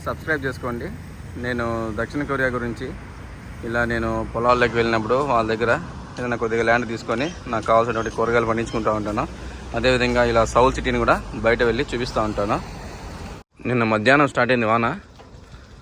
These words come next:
పడతానే ఉంది, తుంపరు కానీ గట్టిగా కానీ పడతానే ఉంది. ఎయిర్ షో ఉందని చెప్పాను కదా, దానికోసం అన్నీ ఆ పక్క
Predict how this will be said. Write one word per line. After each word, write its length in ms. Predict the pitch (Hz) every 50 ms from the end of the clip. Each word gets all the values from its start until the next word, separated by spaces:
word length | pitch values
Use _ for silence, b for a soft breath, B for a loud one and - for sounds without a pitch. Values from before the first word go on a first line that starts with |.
| - - - - -
పడతానే 360 | 113 107 - 123 127 131 135
ఉంది, 180 | 131 120 117 123
తుంపరు 320 | 110 139 117 113 123 123
కానీ 260 | 113 117 117 117 117 117
గట్టిగా 300 | 104 113 113 135 123 123
కానీ 180 | 120 120 113
పడతానే 360 | 110 107 107 104 95 120 127
ఉంది. 220 | 123 117 107 98 113 156 - B B B B B B B _ -
ఎయిర్ 160 | 135 135 127
షో 120 | - - 147
ఉందని 180 | 139 127 117
చెప్పాను 300 | 113 107 123 120 113 110
కదా, 200 | 104 123 175 202 - - -
దానికోసం 440 | 113 107 104 104 101 117 117 127 117
అన్నీ 420 | 107 110 117 110 110 104 95 98 104 - - - B B B B B B B B B B -
ఆ 20 | 101
పక్క 220 | 104 107 104 -